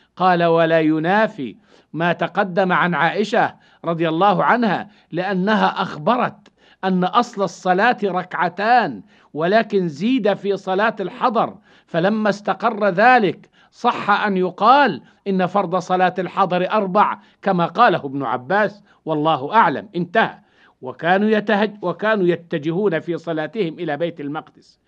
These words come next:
وكانوا يتجهون في صلاتهم إلى بيت المقدس،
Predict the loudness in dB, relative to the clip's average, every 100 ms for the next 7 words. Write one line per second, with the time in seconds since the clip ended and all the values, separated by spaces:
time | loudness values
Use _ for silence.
0 | _ _ -16 -8 -2 0 0 -4 -6 -6
1 | -2 -2 -2 -6 -8 -6 -6 -4 -4 -4
2 | -6 -14 _ _ -4 2 2 2 -2 -4
3 | -4 -4 -6 -14 -16 -20